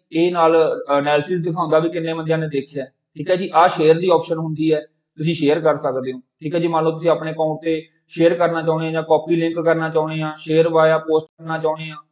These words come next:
ਠੀਕ ਹੈ, ਸੈਂਡ ਵਾਇਆ ਡਾਇਰੈਕਟ ਮੈਸੇਜ ਵੀ ਕਰ ਸਕਦੇ ਹੋ। ਤਾਂ ਇਹ ਤਿੰਨ ਚਾਰ ਆਪਸ਼ਨਾਂ ਹੁੰਦੀਆਂ, ਤੁਸੀਂ ਜਿਵੇਂ ਜਿਵੇਂ ਇਹਨੂੰ ਯੂਜ਼ ਕਰੋਗੇ ਰਾਜੇ, ਯੂਜ਼ through, ਅਹ, ਹੋ ਜਾਓਗੇ। ਤਾਂ ਕਿਰਪਾ ਕਰਕੇ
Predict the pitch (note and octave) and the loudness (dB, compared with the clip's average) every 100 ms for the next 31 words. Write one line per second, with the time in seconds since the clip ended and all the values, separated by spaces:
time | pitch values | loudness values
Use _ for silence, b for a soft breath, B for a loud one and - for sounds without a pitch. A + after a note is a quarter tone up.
0 | _ _ D#3 F3 F3 E3+ D#3+ E3 D#3 D#3 | _ _ -4 -2 0 -2 2 4 4 4
1 | D3+ D3+ D3+ D#3+ D3 D#3+ E3 F3 D#3 C#3+ | 2 -2 -4 -4 -4 -4 -4 0 0 0
2 | C3 B2 A#2+ - _ _ _ G3+ F#3+ G3+ | -4 -4 -6 -14 _ _ _ -2 2 4
3 | G3+ F#3+ G#3 F#3+ G3 G3 F#3 F3+ F#3+ F#3 | 2 2 2 2 0 -6 -6 -6 -8 -8
4 | F#3+ F3+ F#3 F#3 F#3+ F#3+ F3+ E3 E3 F3 | -2 -2 -2 -8 -10 -8 -2 0 0 2
5 | E3+ F3 E3+ E3 F3 F3 - C#3+ D3 D3+ | 0 2 0 0 0 -2 -2 0 0 0
6 | D3+ E3+ E3+ E3+ - _ - C3+ C3+ C#3 | -4 -2 -2 -2 -10 _ -8 -6 -2 0
7 | D3 E3+ F3 F3 - _ _ D#3 D#3 E3+ | 0 0 -2 -4 -10 _ _ 0 2 2
8 | E3+ F#3 F#3 F3 F#3+ G3 | 2 0 0 -2 0 0